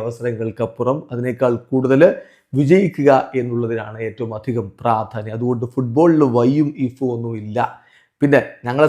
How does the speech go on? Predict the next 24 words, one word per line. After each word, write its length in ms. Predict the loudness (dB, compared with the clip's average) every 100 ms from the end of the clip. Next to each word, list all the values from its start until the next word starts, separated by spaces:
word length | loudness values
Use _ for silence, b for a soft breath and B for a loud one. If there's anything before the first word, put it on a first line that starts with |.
| 2
സംബന്ധിച്ചിടത്തോളം 600 | -2 -2 -2 -2 -2 -2
ഞങ്ങൾ 160 | -2 -4 -4 0
കോൺസ്റ്റന്റ്ലി 580 | 0 0 -6 -6 -2 0 0
ഇമ്പ്രൂവ് 360 | -4 -2 0 0
ചെയ്ത് 160 | -2 -2
വന്നുകൊണ്ടിരിക്കുകയാണ്. 800 | -2 -2 -2 -2 2 4 4 2 -2 -18 b b _ 2
ഞാനിവിടെ 420 | 2 2 4 2 2 -6 _ -6
ടീമിനോടൊപ്പം 500 | -4 -4 -4 -6 -6 -6
വർക്ക് 200 | -6 -4
ചെയ്യാൻ 160 | -4 -2
തുടങ്ങിയിട്ട് 420 | -6 -6 -6 -4 -4 -2
മൂന്ന് 260 | -2 -2 -2
മാസമേ 340 | -4 -4 -6 -2
ആയിട്ടുള്ളൂ. 420 | 0 -2 -2 -2 -2 -6 -2
അതേസമയം 440 | -2 0 -2 -2 -4 0
അൽ 80 | 0
ഇത്തിഹാദോ 500 | 0 -2 4 4 4 0 b b b
അവരുടെ 220 | 4 4 4 0
പ്രൊജക്ട് 420 | -2 -2 -2 -8 -4
മൂന്ന് 240 | -4 -4 -6
വർഷങ്ങളായിട്ട് 640 | -6 -4 -2 2 2 2 -6
ബിൽഡ് 160 | -2 0
ചെയ്തുകൊണ്ടിരിക്കുകയാണ്. 720 | 0 -2 -8 -2 4 4 4 -2 -10 -2
ഞങ്ങൾ 220 | 6 6